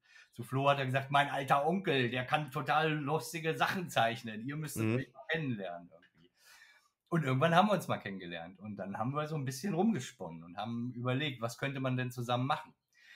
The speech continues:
Speaker 1: Wie könnte man denn diese zwei Welten sozusagen verbinden?
Speaker 2: Ja, ja, klar. Das
Speaker 1: Und
Speaker 2: ist ja auch das, was sich ja gerade auch so entwickelt, ne? Die Künstler, für die N F Ts einfach was Neues aktuell bietet, die, die tun sich aktuell halt mit den I-T-Lern,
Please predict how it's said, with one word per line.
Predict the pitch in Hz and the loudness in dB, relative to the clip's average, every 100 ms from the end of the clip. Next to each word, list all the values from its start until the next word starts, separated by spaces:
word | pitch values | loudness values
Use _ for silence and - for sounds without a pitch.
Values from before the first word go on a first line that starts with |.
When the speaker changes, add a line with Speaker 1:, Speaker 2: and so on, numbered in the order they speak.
| - | -20
Speaker 1:
Wie | 110 | -16
könnte | - 127 131 | -2 0 4
man | 131 127 | 4 4
denn | 127 127 120 | 4 2 0
diese | 120 120 123 120 113 - _ _ | -4 0 2 2 0 -8 _ _
zwei | - 127 127 123 | 0 4 4 6
Welten | 123 139 - 127 123 120 | 4 4 0 0 -2 -4
sozusagen | 123 - - 120 117 120 | -10 -10 -4 0 0 0
verbinden? | 120 120 165 156 _ _ _ _ | -2 0 0 -2 _ _ _ _
Speaker 2:
Ja, | 107 | 6
ja, | 131 131 | 8 8
klar. | - 143 | 8 8
Das | 110 120 | 8 8
Speaker 1:
Und | |
Speaker 2:
ist | 165 | 8
ja | 151 | 10
auch | 131 | 10
das, | 135 147 143 | 10 8 10
was | 135 135 | 6 6
sich | 135 | 6
ja | 127 | 8
gerade | - 135 135 | 10 10 12
auch | 127 | 8
so | - 120 | 8 4
entwickelt, | 120 147 143 101 | 6 4 8 8
ne? | 110 117 120 | 8 4 4
Die | 113 | 0
Künstler, | - 156 - 143 139 139 - - - | 2 2 4 8 8 8 2 -16 -6
für | - 120 | 2 4
die | 131 131 117 | 8 6 8
N | 135 | 6
F | 123 | 6
Ts | - 143 139 | 6 6 6
einfach | 127 127 - 117 | 6 4 6 6
was | 117 - | 4 6
Neues | 123 139 139 135 - | 8 10 10 8 4
aktuell | 131 - 113 117 | 4 6 6 8
bietet, | 123 143 139 147 151 - - - - | 6 4 10 10 10 -8 -16 -10 4
die, | 123 127 127 | 6 8 6
die | 123 | 2
tun | - 156 | 4 4
sich | 147 - | 4 2
aktuell | 135 - 135 131 | 0 6 8 10
halt | 131 131 | 10 8
mit | 131 131 | 6 6
den | 127 120 - | 6 4 4
I-T-Lern, | 113 - 143 160 165 165 - | 2 4 6 8 8 4 2